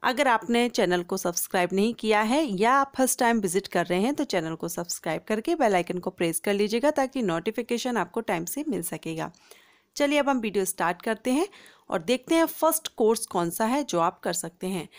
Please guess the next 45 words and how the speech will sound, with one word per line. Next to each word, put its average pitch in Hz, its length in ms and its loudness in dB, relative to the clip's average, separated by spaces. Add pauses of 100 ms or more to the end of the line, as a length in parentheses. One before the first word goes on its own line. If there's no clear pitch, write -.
(320)
फर्स्ट 330 240 2
यहाँ 302 180 4
पर 302 120 2
मैं 277 120 2
आपको 247 220 0
बताऊंगी 240 500 2
आर्टिफिशियल 247 1040 0
इंटेलिजेंसी। 180 960 -4 (640)
आर्टिफिशियल 320 540 4
इंटेलिजेंसी, 247 680 2
इसको 262 260 0
हम 233 180 4
शॉर्ट 175 400 2
में 254 200 2 (100)
एआई 202 440 2 (100)
कहते 220 320 2
हैं। 277 160 6 (480)
यह 294 160 4
कंप्यूटर 294 480 2
साइंस 240 420 2
की - 220 -2 (120)
ही 285 200 4
एक 254 360 0
फील्ड 262 460 2
है। 269 320 4 (100)
इसमें 240 320 2
इस 233 180 -2
तरह 233 200 4
की 247 260 0
मशीन 240 480 4
तैयार 262 380 4
की 220 180 -2
जाती 185 300 0
है, 311 120 2
जैसा 220 240 0
कि 220 160 -2
नाम 180 240 2
से 220 180 0
भी 247 120 0
पता 185 240 0
चल 180 220 -4
रहा 185 140 0
है, 233 160 0
आर्टिफिशियल 226 640 -2
इंटेलिजेंसी, 185 960 -4